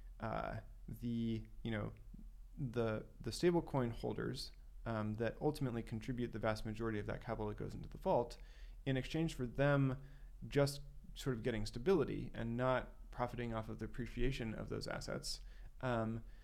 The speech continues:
we create this other asset class that is valuable today that you can speculate on, that you can purchase and, and have a share of those future earnings, um, which allows us to raise that extra capital and have an overcapitalized vault,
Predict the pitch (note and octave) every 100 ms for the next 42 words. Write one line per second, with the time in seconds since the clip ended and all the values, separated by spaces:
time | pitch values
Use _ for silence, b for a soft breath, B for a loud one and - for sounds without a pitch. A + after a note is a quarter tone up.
0 | b - - B2 - C#3 B2+ A#2+ A#2 -
1 | C3+ E3+ - B2+ A#2+ B2 - A#2+ A2 -
2 | - A2+ - - - - - B2 A2 A#2+
3 | B2 B2 A2 G#2+ G#2+ A#2 D#3 A2+ C#3 C3+
4 | A2+ A#2 - G#2 G2+ - F3 - - -
5 | - C#3+ C3+ - - G2+ - B2+ A2+ -
6 | - A2+ G#2+ G#2 G#2+ G#2+ G#2 C#3+ D#3 A#2+
7 | A2 G#2+ G#2+ G#2+ - G#2 G2+ A#2 C#3+ -
8 | B B B - A#2 A2+ A2+ A2+ B B
9 | B B B - C#3 C#3+ B2+ B2+ E3+ E3+
10 | A2+ B2+ - - C#3 B2 B2+ B2+ A#2+ -
11 | A#2+ - A2 - G3 B2 A#2 C3+ - B2
12 | A2+ B2+ A#2+ B2+ A#2+ A2+ A2 A2 A2 A2
13 | G#2+ - - -